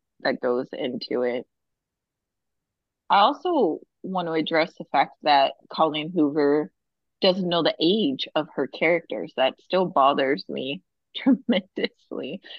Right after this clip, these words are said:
are how long medical school is. And, you know, I feel like she's one of those authors that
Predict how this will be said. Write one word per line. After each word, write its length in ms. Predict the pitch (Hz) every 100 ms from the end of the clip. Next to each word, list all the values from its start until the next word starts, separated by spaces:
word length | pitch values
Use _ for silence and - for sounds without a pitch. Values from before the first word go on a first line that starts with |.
| 285 -
are 140 | 175
how 240 | - 196
long 340 | 185 190 202 190
medical 420 | 165 190 - 175
school 460 | - - 180 202 -
is. 400 | 180 180 175 160 202
And, 420 | - 135 143 285 _ _ _ _ _ _ _ _ _ _ _ _ _ _
you 120 | 202
know, 100 | 202
I 120 | 190 190
feel 100 | 185
like 140 | 190
she's 240 | - 180
one 160 | 185 165
of 80 | 170
those 160 | 165
authors 440 | - 147 147 160 160
that 120 | -